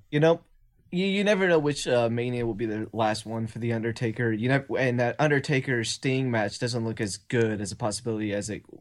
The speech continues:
once could have been. I, I, I don't really know. I don't have him in my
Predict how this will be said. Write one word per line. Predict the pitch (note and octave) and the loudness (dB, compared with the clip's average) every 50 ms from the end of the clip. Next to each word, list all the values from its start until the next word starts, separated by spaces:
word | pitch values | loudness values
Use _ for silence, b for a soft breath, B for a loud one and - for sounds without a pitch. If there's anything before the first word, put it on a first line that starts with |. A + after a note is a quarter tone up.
| _ | _
once | A#2+ A2 B2 A2 A2 - - | -6 -4 -4 -2 -4 -6 -4
could | - C#3 C3+ | -2 -2 0
have | D3 C#3 | 0 2
been. | E3+ F3 E3 F3 D#3+ - - b b b b b b b b b b b b b b b _ - | 2 4 4 2 2 -2 -6 b b b b b b b b b b b b b b b _ 4
I, | C#3+ C#3+ - D#3 E3 D#3+ | 4 6 6 6 6 6
I, | - F3+ | 6 4
I | |
don't | F#3 G3+ G3+ G3 F#3 A#2+ B2+ B2+ | 4 4 2 0 -2 -4 -4 -2
really | C#3 D3+ D#3 D#3+ | 0 0 2 0
know. | C3+ B2 B2 B2+ C#3 D3 D#3 D3+ - | 0 0 0 0 2 0 0 0 0
I | - | 0
don't | C3 D3 D3 C3 | 0 2 2 0
have | B2+ B2+ B2 | 0 -2 -2
him | B2+ B2 A#2+ A2+ - - | -2 -4 -4 -4 -6 -6
in | A#2 A2 G#2 G2+ G2 | -4 -4 -2 -2 -2
my | G2+ G2+ G#2+ A2+ A#2 A#2+ | -2 -2 -2 0 -2 -2